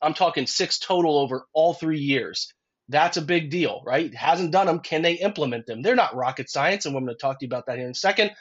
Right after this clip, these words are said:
but that's not many. He only ran four with the Vikings in his O C tenure in twenty nineteen. So he doesn't have a ton of them.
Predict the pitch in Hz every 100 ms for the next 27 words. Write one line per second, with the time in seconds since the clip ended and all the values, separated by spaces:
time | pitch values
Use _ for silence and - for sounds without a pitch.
0 | _ _ 135 180 196 233 208 185 139 170
1 | 175 175 - 190 196 175 151 143 _ _
2 | _ 147 143 170 165 147 147 143 147 151
3 | 143 - 165 - 147 135 131 - 143 139
4 | 131 131 170 139 143 151 - _ _ 202
5 | 208 226 208 190 165 139 180 156 117 104